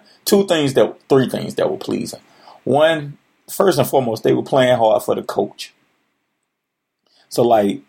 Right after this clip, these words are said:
they, they, it's a lot of nights they coulda just quit and not tried and just been like, "Fuck it."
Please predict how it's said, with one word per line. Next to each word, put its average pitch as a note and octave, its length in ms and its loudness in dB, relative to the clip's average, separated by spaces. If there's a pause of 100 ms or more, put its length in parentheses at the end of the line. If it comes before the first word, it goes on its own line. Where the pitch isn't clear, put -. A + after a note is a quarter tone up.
they, D3+ 180 2
they, C3+ 320 -2
it's D#3+ 160 4
a C#3 80 0
lot A#2 180 4
of G2+ 60 -2
nights G#2 180 2
they G#2+ 100 0
coulda G2+ 220 0
just F#2+ 260 -6
quit A2 320 2
and G2 140 -4
not G2+ 220 0
tried F#2 300 0
and F#2+ 100 -8
just F#2+ 220 -4
been G2 100 -8
like, - 200 0
"Fuck - 360 -4
it." - 100 -16